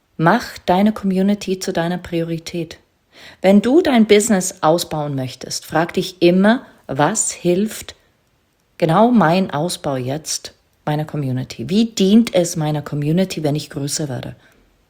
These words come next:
Und nimm deine Community mit auf deinen Weg. Erklär ihr, wir werden jetzt zusammen größer und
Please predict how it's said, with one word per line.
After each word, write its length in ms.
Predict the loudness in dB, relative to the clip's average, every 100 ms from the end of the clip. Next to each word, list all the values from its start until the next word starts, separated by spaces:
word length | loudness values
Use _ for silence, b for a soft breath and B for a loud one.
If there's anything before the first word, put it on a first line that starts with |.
| _ _ _ _
Und 120 | 4
nimm 200 | 6 6
deine 220 | 4 2
Community 540 | 0 -2 2 2 0 -4
mit 340 | -2 -4 -8 B B B
auf 160 | -4 -2
deinen 300 | -2 -2 -2
Weg. 400 | -2 -2 -8 -20 _ -6
Erklär 560 | -6 -2 0 2 0
ihr, 320 | -4 -2 -2 -4 B B
wir 140 | 4
werden 180 | 4 2
jetzt 140 | -4
zusammen 340 | -4 -4 -2 -4
größer 380 | -2 -2 -2
und 120 | -4